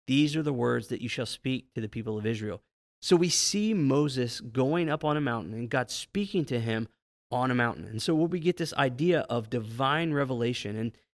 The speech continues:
and these, uh, the scholars that I, I, I kinda read it for the commentaries as, as I'm looking at this, they said that the mountain stands as a special place of God speaking to his people, particularly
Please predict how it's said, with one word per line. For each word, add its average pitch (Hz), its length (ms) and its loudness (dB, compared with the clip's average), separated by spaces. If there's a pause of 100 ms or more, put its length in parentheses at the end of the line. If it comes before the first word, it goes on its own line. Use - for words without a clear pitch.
and 135 160 2
these, 139 240 2
uh, 117 320 0
the 123 140 -6
scholars 160 460 2
that 131 140 2
I, 123 240 2
I, 120 320 -2
I 120 40 -4
kinda 139 260 0
read 127 300 0
it - 160 -6
for 131 100 -6
the 110 80 -2
commentaries 120 680 0
as, 117 80 -4 (100)
as 113 120 -2
I'm 113 180 -2
looking 113 220 -2
at 107 100 -6
this, 113 240 -2 (420)
they 139 100 6
said 165 240 2
that 151 140 -2
the 139 60 2
mountain 147 480 2
stands 135 500 -2
as 110 180 -4
a 110 80 -4
special 139 400 -2
place 113 380 0
of 113 200 -8
God 131 340 0
speaking 160 680 -4
to 135 320 -2 (260)
his 131 160 -2
people, - 360 -6
particularly 196 720 2